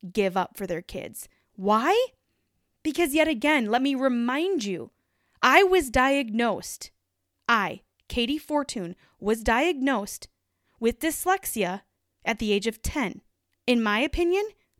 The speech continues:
that's too late. Why? Hmm. Let me think here. <laughs> Ooh. Because I struggled from kindergarten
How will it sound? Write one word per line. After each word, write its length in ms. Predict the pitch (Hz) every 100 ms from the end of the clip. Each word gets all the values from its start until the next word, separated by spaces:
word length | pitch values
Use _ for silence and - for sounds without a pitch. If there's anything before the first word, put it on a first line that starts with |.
| -
that's 280 | 185 220 -
too 200 | 233 226
late. 400 | 240 269 - - _ _ -
Why? 360 | 180 196 220 494 - _ _ _ _ -
Hmm. 140 | 440 220 _ _ _ _ _ _
Let 100 | -
me 80 | 285
think 240 | - - -
here. 220 | - - _ - -
<laughs> 1900 | 240 220 - - _ - - - - - - - _ _ _ _ _ _ -
Ooh. 300 | 285 240 190 - - - - - _ _ -
Because 640 | 277 - - - 285 285
I 180 | 269 262
struggled 1000 | - - - - 294 339 262 196 190 226 - -
from 240 | 277 254
kindergarten 1080 | 220 - 294 349 370 294 208 185 185 190 226